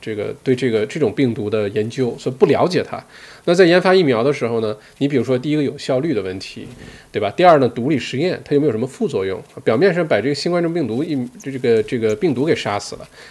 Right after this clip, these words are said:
但是它会不会引发，比如说脱发呀，或者是骨质疏松啊，引发癌症啊，就引发一系列其他的问题，你不知道，因为这个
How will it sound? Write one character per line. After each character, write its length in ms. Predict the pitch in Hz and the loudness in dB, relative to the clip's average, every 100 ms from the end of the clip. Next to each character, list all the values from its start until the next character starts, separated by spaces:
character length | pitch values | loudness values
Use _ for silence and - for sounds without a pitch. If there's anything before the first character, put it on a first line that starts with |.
| - | 0
但 140 | 175 | 2
是 20 | 170 | 4
它 80 | |
会 140 | 180 185 | 2 2
不 60 | |
会 80 | 175 | 2
引 120 | 127 | 0
发， 200 | 101 127 | 2 2
比 80 | 131 | 2
如 60 | 110 | -2
说 60 | |
脱 240 | 107 - 127 | -4 -4 -2
发 320 | 127 139 113 | 0 0 0
呀， 140 | 107 113 | -4 -8
或 160 | - 120 | -6 -4
者 100 | 110 | -2
是 220 | - 117 | -2 -4
骨 180 | - 110 | -4 -6
质 80 | 120 | -6
疏 160 | 139 | -6
松 280 | 123 131 131 | -4 -2 0
啊， 200 | 120 110 | -2 -4
引 160 | 123 107 | -6 -4
发 100 | 131 120 | -4 -4
癌 240 | 107 113 | -4 -4
症 260 | 156 156 120 | -2 -2 -2
啊， 160 | 107 - - - | -4 -10 -20 -12
就 100 | - | -2
引 80 | 143 | 0
发 160 | 131 165 | 4 2
一 80 | 160 | 2
系 140 | 170 | 0
列 100 | 170 | -2
其 200 | - 156 | 0 -2
他 160 | 165 165 | 0 0
的 40 | |
问 120 | 117 | -2
题， 160 | 98 101 | -4 -8
你 100 | 101 | -6
不 80 | 143 | -2
知 100 | 170 | 0
道， 240 | 214 - - | 0 -4 -8
因 120 | 135 | -2
为 100 | 147 | 0
这 80 | 151 | 0
个 180 | 139 | 0